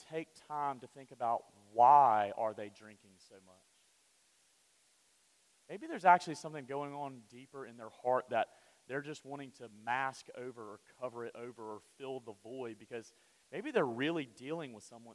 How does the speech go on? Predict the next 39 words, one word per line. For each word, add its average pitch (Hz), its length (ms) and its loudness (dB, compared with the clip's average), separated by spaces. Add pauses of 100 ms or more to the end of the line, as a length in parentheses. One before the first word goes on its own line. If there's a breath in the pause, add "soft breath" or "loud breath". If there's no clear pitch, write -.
something, 123 240 -16 (280 soft breath)
and 135 100 -20
you 196 120 -18
need 247 120 -12
to 170 60 -14
get 151 220 -8
to 143 80 -20
the 113 120 -16 (280)
heart. 143 280 2 (840)
You 220 80 -16
need 240 160 -12
to 151 80 -16 (180)
take 170 140 -4 (240)
time 120 420 -4
and 117 220 -18
look 139 180 -8
at 113 180 -6 (840)
them. 131 260 -14 (2250)
That's 190 300 -18
what 190 140 -16
we 151 120 -18
need 143 180 -20
to 120 60 -20
do 120 140 -20 (220)
more 135 200 -6
of, 120 420 4
rather 127 220 2
than, 123 260 -8
than 131 120 -10
being 120 200 -16
so 196 600 4
quick 165 560 -8 (480 soft breath)
just - 180 -20
to - 80 -20
say, 127 420 2 (300 loud breath)
"Here's 294 200 10
the 320 100 8
right 302 200 12
answer, 262 440 10